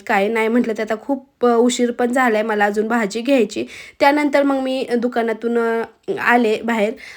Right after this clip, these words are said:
आणि भाजी घेतली. तर इथं मी, अ, वटाणा बघत होते. आता वटाणासुद्धा खूप स्वस्त झालाय, पावटासुद्धा घेतला, वटाणा घेतला, कारण बऱ्याच दिवस झालं वटाणा, अ, घेतला नाही. आणि वटाण्याचा भात,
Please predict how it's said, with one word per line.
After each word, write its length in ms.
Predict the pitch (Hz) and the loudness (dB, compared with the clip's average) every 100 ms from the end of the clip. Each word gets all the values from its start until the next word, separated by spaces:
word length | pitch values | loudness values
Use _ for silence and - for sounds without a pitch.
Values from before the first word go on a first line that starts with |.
| - | -6
आणि 280 | 196 208 220 | -2 0 0
भाजी 340 | 233 202 220 | 0 -2 -2
घेतली. 400 | 240 269 247 202 196 | 2 2 2 -2 -2
तर 80 | 220 | -2
इथं 240 | 226 226 | -2 -2
मी, 160 | 226 220 | 0 0
अ, 320 | 233 - 208 | 0 -4 -4
वटाणा 400 | 208 214 208 214 | -2 -2 -2 -2
बघत 300 | 220 220 226 | -2 -4 -2
होते. 200 | 262 240 | -2 -2
आता 180 | 214 233 | -2 0
वटाणासुद्धा 600 | 233 233 247 247 226 233 240 | -2 0 -2 -2 -2 -4 -2
खूप 200 | 269 262 | -6 -2
स्वस्त 320 | 254 233 - | -2 0 -2
झालाय, 380 | 240 277 240 214 | 0 2 2 0
पावटासुद्धा 640 | 214 220 214 226 247 214 | 0 0 -2 -6 -4 -2
घेतला, 340 | 233 269 254 226 | 0 0 0 -2
वटाणा 380 | 226 214 214 226 | -2 -2 -2 0
घेतला, 400 | 262 262 202 220 - - - | 2 2 2 0 -4 -14 0
कारण 260 | 247 240 | 4 6
बऱ्याच 320 | 247 240 247 | 6 6 6
दिवस 220 | 240 262 226 | 4 4 4
झालं 300 | 262 233 226 | 4 2 2
वटाणा, 540 | 226 220 208 208 214 | 0 0 0 2 0
अ, 380 | 208 208 202 202 | 0 0 2 2
घेतला 380 | 202 233 208 208 | 2 0 0 0
नाही. 340 | 247 233 226 - - - | 0 0 -2 -8 -16 -6
आणि 220 | 190 214 | -2 2
वटाण्याचा 460 | 226 226 214 208 214 | 2 0 -2 -2 -2
भात, 260 | 220 214 | -2 -2